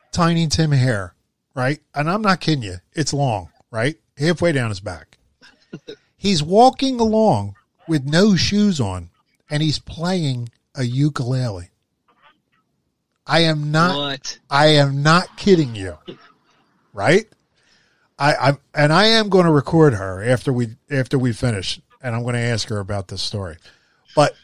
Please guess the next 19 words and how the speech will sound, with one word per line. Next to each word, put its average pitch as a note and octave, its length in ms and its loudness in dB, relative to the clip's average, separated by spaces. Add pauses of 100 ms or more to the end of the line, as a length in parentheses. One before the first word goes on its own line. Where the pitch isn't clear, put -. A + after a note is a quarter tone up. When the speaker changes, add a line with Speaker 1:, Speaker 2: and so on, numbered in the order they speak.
(160)
Speaker 1:
literally, D#3 680 6
we C#3 220 4
were F#3+ 180 -2
talking G3+ 760 2
about C3+ 500 -2
today, D#3+ 380 0
'cause C3 180 -4
she - 100 -2
was C#3+ 160 0
like, C3+ 160 0
"What D#3 160 2
are G3 40 4
you G3+ 120 4
guys D#3 280 2
recording E3 440 0
about G#2 300 -2
tomorrow?" A#2 400 -2
And G2 100 -8
I, G#2 160 -6